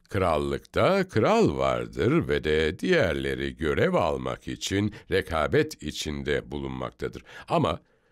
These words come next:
Babanın evinde rekabete gerek yoktur. Çünkü Babamın evinde kalacak çok yer vardır. İkametler seviyelere göre belirlenmiyorlar.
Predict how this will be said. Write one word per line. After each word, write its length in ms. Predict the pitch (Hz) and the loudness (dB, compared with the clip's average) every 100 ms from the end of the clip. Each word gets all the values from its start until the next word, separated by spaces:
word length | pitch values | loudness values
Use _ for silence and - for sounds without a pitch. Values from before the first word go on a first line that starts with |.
| _ - | _ -10
Babanın 440 | - 185 185 185 147 | -2 2 2 2 2
evinde 680 | 85 71 69 117 131 131 - | 2 0 2 4 4 2 -2
rekabete 920 | 87 82 76 67 64 62 98 120 170 | -2 -2 0 -2 -2 -2 2 2 2
gerek 420 | - 67 58 76 - | 0 -2 0 -2 2
yoktur. 480 | 113 - 58 - _ _ - - | 0 0 -8 -14 _ _ -20 -16
Çünkü 540 | - 208 202 - 98 185 - - - | -2 2 2 0 -2 -4 -12 -20 -6
Babamın 400 | 85 80 92 165 | -2 2 4 4
evinde 420 | 208 180 143 82 | 4 4 2 0
kalacak 600 | - 73 65 64 113 180 180 _ _ | -2 -2 -2 0 0 -2 -4 _ _
çok 440 | - 113 - - | 0 2 2 -4
yer 300 | 67 67 65 | 0 2 2
vardır. 640 | 62 60 60 53 - - _ _ _ | 0 -2 -2 -4 -12 -20 _ _ _
İkametler 880 | - 71 82 80 82 - 69 104 120 | -12 -6 -2 0 0 -2 0 2 2
seviyelere 640 | - 64 64 64 71 147 | 0 -2 -2 -2 2 2
göre 360 | 180 90 64 - - | 2 0 0 -6 -6
belirlenmiyorlar. 1200 | 71 71 71 71 107 185 120 73 62 58 55 - | -2 0 0 -2 0 2 0 0 -2 -6 -10 -16